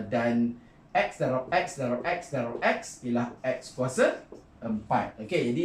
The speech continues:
bila cikgu nampak nombor tu macam ni, kalau kita bawa ke sana, dia akan jadi satu tiga lima darab enam belas per satu tiga lima. Dan kita boleh potong. Tinggal X kuasa empat yang tinggal enam belas, okey? Dan nak tahu nilai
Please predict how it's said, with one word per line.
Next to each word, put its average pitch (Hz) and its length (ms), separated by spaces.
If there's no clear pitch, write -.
bila 156 240
cikgu 147 560
nampak 147 400
nombor 143 240
tu 135 80
macam 156 160
ni, 208 160
kalau 135 240
kita - 320
bawa 143 240
ke - 80
sana, 147 400
dia 139 80
akan 135 240
jadi 127 160
satu 156 420
tiga 131 240
lima 151 400
darab 131 440
enam 127 360
belas 151 320
per 180 240
satu 127 480
tiga 120 240
lima. 127 400
Dan 120 160
kita 117 120
boleh 117 160
potong. 151 440
Tinggal 127 520
X 151 400
kuasa 185 520
empat 117 640
yang 113 160
tinggal 120 240
enam 113 160
belas, - 280
okey? - 280
Dan 127 240
nak 123 160
tahu 185 240
nilai 165 240